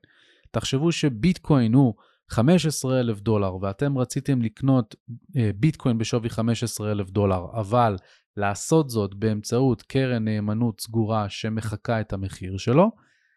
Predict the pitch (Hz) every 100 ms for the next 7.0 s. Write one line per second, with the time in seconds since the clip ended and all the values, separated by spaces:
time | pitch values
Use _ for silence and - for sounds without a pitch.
0 | _ _ _ 107 120 127 - 165 220 202
1 | 170 196 - 131 - 156 185 175 160 147
2 | 143 143 - 156 - 226 160 139 - 147
3 | 139 220 214 202 165 175 190 175 156 196
4 | - 170 156 143 160 151 - 143 170 -
5 | 190 127 104 98 95 92 92 104 131 -
6 | 139 156 - - 101 98 98 98 95